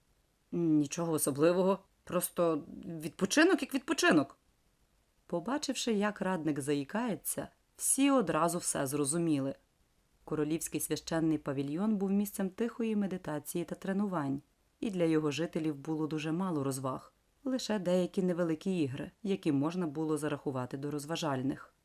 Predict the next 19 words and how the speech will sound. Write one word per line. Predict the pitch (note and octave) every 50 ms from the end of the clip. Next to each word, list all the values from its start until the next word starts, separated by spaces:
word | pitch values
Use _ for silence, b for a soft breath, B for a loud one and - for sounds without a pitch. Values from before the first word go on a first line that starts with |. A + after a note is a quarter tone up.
| _ _
Однією | - E3 D3 C3 D3+ D3 C#3+ C#3+ C#3+ C#3+ C#3 C3+
з | B2+ C3+
них, | D3 E3 G3+ G#3+ - - - _ _ _ -
найпопулярнішою, | B3 A#3 A#3+ G#3+ A#3+ A3 - B3+ A#3 F#3 D3+ C#3+ C#3+ C#3 C3+ - - E3 D#3+ D#3+ F#3 - _ _ -
була | G#3+ G#3 A#3+ B3 F#3 D#3 D#3+
гра | E3 C#3 C3 C#3 C#3
в | -
карти. | - - B2 B2 B2 - - - - - _ _ _ _ _ _ _ _ _ _
Грати | - F3 G3+ A3+ A#3+ - A#3
в | -
карти | - - G3 G3+ G3+ - G#3
можна | F#3+ F3 F3 F3 E3 F3 E3+
було | D#3 D3 E3 D#3+ E3
тільки | D#3+ - - D3 C3 - D#3+
таємно, | D3+ - F3+ E3+ D#3 E3+ D3 C#3 C#3 C3 C#3 - - _
щоб | - - - B3+ A3
ніхто | A3 A3+ G#3+ - - D3 C3+
не | C#3+ D3
бачив. | D3 C#3+ C3+ B2+ - - E3